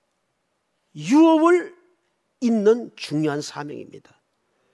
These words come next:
주님 오시는 그날까지 우리 삼일교회 모든 성도들은 여름, 겨울 두 달씩 선교했다고 자족함에 머무를 것이 아니라, 우리의 삶 자체가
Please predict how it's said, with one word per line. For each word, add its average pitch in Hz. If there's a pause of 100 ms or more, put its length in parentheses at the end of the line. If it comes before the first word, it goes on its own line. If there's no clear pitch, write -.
(160)
주님 294
오시는 240
그날까지 185
우리 175
삼일교회 180
모든 240
성도들은 208 (1400)
여름, 349
겨울 311
두 233
달씩 220
선교했다고 214
자족함에 -
머무를 226
것이 160
아니라, 123 (1400)
우리의 190
삶 151
자체가 120